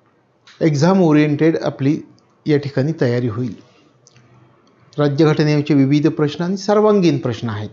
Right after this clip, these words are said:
म्हणजे या ठिकाणी महत्त्वाचे प्रश्न नाहीत तर सर्वच प्रश्न, की नव्वद टक्के प्रश्न तुमच्या येणाऱ्या परीक्षेमध्ये, रा-, राज्यसेवा पूर्व परीक्षा असेल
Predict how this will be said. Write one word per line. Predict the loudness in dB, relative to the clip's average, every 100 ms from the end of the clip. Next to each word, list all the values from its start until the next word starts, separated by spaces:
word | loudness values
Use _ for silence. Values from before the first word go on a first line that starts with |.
| -8
म्हणजे | -2 2
या | 2
ठिकाणी | 0 -2 -2
महत्त्वाचे | 0 0 0 -2 0
प्रश्न | 0 0 0 -2
नाहीत | -2 -4 -6 -20 -20 _ -6
तर |
सर्वच | 0 2 4 4 0
प्रश्न, | -6 -6 -10 -16 -20 _ _ _ _ _ _ _ _ _ _ _ -2
की | 0 0 -6 -20 -6
नव्वद | 0 2 2 0 -2
टक्के | -2 0
प्रश्न | 2 0 0 0 -2 -4 -4
तुमच्या | -2 2
येणाऱ्या | 2 2 2 2 2 -2 -10 _ _ -16
परीक्षेमध्ये, | -2 0 0 0 -2 -2 -8 -14 _ _ _ _ _ _ _ _ _ _ _ _ -2
रा-, | 0
राज्यसेवा | 2 0 0 2 2 2
पूर्व | 2 2 4
परीक्षा | 2 0 -2 -4
असेल | -2 -4 -4